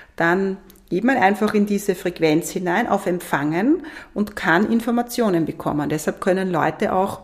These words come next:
aus der Akasha-Chronik lesen, sagen sie, oder sie channeln die Information. Ja, dann sind sie einfach verbunden mit diesem morphogenetischen Feld und kriegen die Informationen.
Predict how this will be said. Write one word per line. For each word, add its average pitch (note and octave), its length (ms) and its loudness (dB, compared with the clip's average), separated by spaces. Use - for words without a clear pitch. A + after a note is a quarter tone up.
aus - 200 0
der - 160 -6
Akasha-Chronik F3+ 880 0
lesen, F3 440 6
sagen E3+ 360 -2
sie, E3+ 340 -2
oder D#3+ 260 4
sie D3 260 -6
channeln F3+ 500 4
die F3 160 4
Information. E3 920 2
Ja, G3+ 240 0
dann F3 200 2
sind C4+ 360 4
sie C#4 120 2
einfach G#3 280 2
verbunden A#3 500 4
mit G#3 140 2
diesem G#3 260 4
morphogenetischen F#3 1300 2
Feld F#3+ 640 0
und G3 140 -4
kriegen G#3 340 2
die G#3+ 140 4
Informationen. F3+ 1000 0